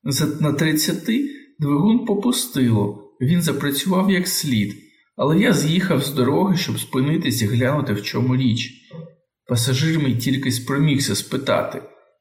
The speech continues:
«І нащо ж ти це зробив?» Я лиш плечима знизав, сам дивувався, стояв і витріщався на мотоцикл,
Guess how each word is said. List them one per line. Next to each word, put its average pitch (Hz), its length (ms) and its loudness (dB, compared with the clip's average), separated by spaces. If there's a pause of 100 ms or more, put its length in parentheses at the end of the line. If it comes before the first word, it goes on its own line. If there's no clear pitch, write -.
(140)
«І 123 160 -2
нащо 139 400 2
ж - 200 -8
ти - 420 -4
це 127 380 2
зробив?» 139 600 0 (920)
Я 131 280 0
лиш 131 260 2
плечима 135 680 0
знизав, 104 640 -2 (340)
сам 135 340 0
дивувався, 113 760 2 (300)
стояв 156 560 2
і - 20 4
витріщався 120 720 0
на 127 100 2
мотоцикл, 127 680 0